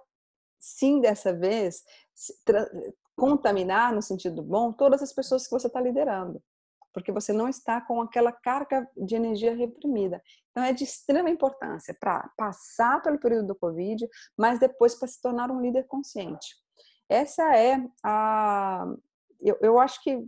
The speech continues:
como referência de, de prática já chega, porque é muito difícil não nos identificarmos com as emoções. Então, é uma prática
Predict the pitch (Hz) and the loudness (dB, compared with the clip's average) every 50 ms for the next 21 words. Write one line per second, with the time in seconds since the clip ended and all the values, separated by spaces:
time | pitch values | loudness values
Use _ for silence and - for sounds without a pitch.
0 | - - - 220 220 226 214 208 214 202 - 196 180 190 202 226 254 254 240 - | -8 -4 -2 -2 0 0 -2 -2 -2 0 2 2 2 2 2 0 -2 -4 -4 -2
1 | - 175 165 156 160 160 160 165 147 160 170 165 160 - - - 190 202 226 240 | -2 -2 -2 -2 -4 -6 -6 -6 -6 -6 -6 -6 -6 -6 -2 0 2 2 2 2
2 | 233 - - - 180 156 - - - - - - - - 233 233 - - - - | 0 -2 -4 -2 -2 -2 -4 -8 -10 -14 -14 -10 -6 -4 -4 -4 -6 -2 4 6
3 | 226 214 190 170 175 170 - - - _ - 214 214 202 175 _ _ _ _ _ | 6 6 6 4 0 -2 -2 -6 -8 _ 0 2 2 0 -2 _ _ _ _ _
4 | _ _ _ _ _ - 202 214 202 208 240 269 269 269 - - 220 208 - - | _ _ _ _ _ -4 -2 0 2 2 2 2 0 -2 -6 -12 -12 -12 -10 -6
5 | - 214 208 - - 202 208 214 240 240 233 220 214 - - - _ - - - | -4 -4 -4 -4 -4 -4 -2 -2 -2 -2 -2 -4 -6 -8 -12 -18 _ -20 -20 -20
6 | _ _ - 208 180 214 214 - - 214 - - 214 214 214 - - 196 180 175 | _ _ -2 2 2 2 0 0 -6 -4 -2 0 0 0 -2 -4 -6 -6 -4 -4
7 | 170 165 - - - 156 - - 151 - - - _ _ _ _ _ _ - 185 | -6 -8 -10 -10 -10 -10 -12 -12 -16 -20 -20 -20 _ _ _ _ _ _ -10 -6
8 | 180 - 208 208 214 - - 226 262 302 294 277 262 269 - 180 170 - 165 - | 0 2 2 2 0 0 2 2 4 4 4 0 0 -2 -2 -4 -4 -4 -8 -10
9 | - - 170 165 | -8 -6 -6 -6